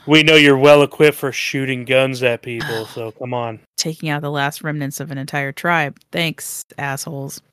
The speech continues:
Speaker 2: So let me tell you about the assholes. Lazarus Stewart.
Speaker 1: <laughs> So you've not been doing that this whole time? <laughs>
Speaker 2: No, no, I'm gonna, I'm gonna finish him off 'cause, you know,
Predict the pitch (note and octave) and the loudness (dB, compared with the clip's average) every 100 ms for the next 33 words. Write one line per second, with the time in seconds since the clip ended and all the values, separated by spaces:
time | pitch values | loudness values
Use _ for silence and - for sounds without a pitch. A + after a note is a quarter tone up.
0 | _ - A#3+ G3+ - G#3+ B3+ A3+ G#3+ F#3+ | _ -2 0 0 0 -2 -2 -2 -2 0
1 | E3 D#3+ E3+ D#3 D3 - A#1+ - - - | -2 -4 -4 -4 -4 -6 -12 -14 -18 -20
2 | _ _ _ F3+ F#3+ G#3+ G#3+ F#3+ - F#3 | _ _ _ -2 0 2 -2 -2 -4 -4
3 | D#3+ C#3 - - - A#3+ - - G#3 - | -4 -4 -8 -10 -4 -4 -4 -6 -4 -2
4 | - B3+ B3+ A#3+ E3+ E3 D3+ D#3 E3 D#3+ | 4 4 4 -6 0 2 4 6 6 6
5 | D3 D3 D3+ E3 D#3+ D#3 D3 D#3+ D3 - | 2 4 6 8 6 6 0 2 2 4
6 | F3 A3+ C4+ C#4+ - A3 G#3 G3 A3+ G#3 | 4 6 2 2 2 6 8 8 8 4
7 | - B3 A#3+ A3+ G#3 F#3 F#3 D#3+ D#3+ D3+ | 4 4 2 2 2 2 2 -2 0 0
8 | - D#3 D3 E3 D#3 C#3+ | -2 -6 -6 -4 -4 -4